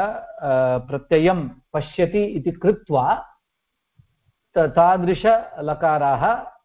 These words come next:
अ, सार्वधातुकलकाराः इति, अ,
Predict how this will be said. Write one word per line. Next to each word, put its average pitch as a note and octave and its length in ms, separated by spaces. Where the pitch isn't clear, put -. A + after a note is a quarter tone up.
अ, D3 100
सार्वधातुकलकाराः C3+ 1700
इति, F3+ 560
अ, E3 80